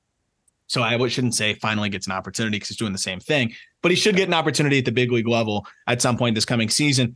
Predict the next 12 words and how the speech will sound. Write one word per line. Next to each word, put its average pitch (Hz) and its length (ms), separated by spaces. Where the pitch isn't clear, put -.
and 151 120
finally 208 320
gets 156 240
to 156 80
a 131 60
ball 120 240
club 123 280
where 113 400
he's 135 180
not 135 280
indefinitely 127 680
blocked. 95 600